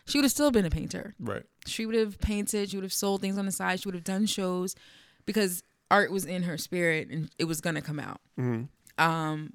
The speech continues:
Speaker 1: but if Maisie decides to be a nail tech, Maisie gonna be a nail tech. And that's gonna be that.
Speaker 2: This would be fly ass nails, some fly ass nails though.
Speaker 1: <laughs> I just
Speaker 2: You better get that girl
Speaker 1: I
Speaker 2: some
Speaker 1: don't know.
Speaker 2: acrylics.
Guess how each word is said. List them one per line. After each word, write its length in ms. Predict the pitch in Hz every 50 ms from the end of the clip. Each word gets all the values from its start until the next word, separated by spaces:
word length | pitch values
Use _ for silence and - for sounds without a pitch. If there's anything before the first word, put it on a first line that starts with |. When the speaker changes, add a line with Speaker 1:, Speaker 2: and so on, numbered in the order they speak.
| - -
Speaker 1:
but 180 | - 175 170 -
if 300 | - 127 175 170 170 196
Maisie 300 | 190 185 214 254 262 254
decides 340 | 247 233 208 226 208 202 196
to 80 | - 185
be 80 | 175
a 40 | 170
nail 220 | 175 202 226 233 226
tech, 460 | - - 170 151 156 - - - - _ - _ _ _ _ _ _ _ _
Maisie 200 | - 196 208 196
gonna 140 | 180 170 160
be 80 | 156 151
a 40 |
nail 180 | 151 151 139 113
tech. 220 | - 160 131 - _ _ _ _ _ _ _ _ _ _ _ _ _ _ _ - -
And 200 | - - - -
that's 160 | 147 156 143
gonna 120 | - - -
be 80 | 151 -
that. 180 | - - -
Speaker 2:
This 140 | - 120 107
would 80 | 113 -
be 80 | 101
fly 300 | 98 - - 107 104 104
ass 180 | 107 107 104 -
nails, 300 | 107 104 104 104 107 -
some 100 | - 104
fly 200 | - 117 110 107
ass 160 | 104 101 - 107
nails 240 | 110 104 98 101
though. 280 | - - - - - - - 294 - - _ - -
Speaker 1:
<laughs> 380 | - - - - - - -
I 120 | - 185 190
just 800 | 190 - 208 208 208 196 - - - - - - - - - - - _ _
Speaker 2:
You 80 | -
better 140 | 104 104 98
get 160 | - 113 120 123
that 100 | 120 113
girl 140 | - 104 104
Speaker 1:
I 80 | 185 185
Speaker 2:
some 80 | 196 196
Speaker 1:
don't 80 | 208 208
know. 60 | 214
Speaker 2:
acrylics. 720 | 226 220 208 214 - 175 180 - - 175 - - - -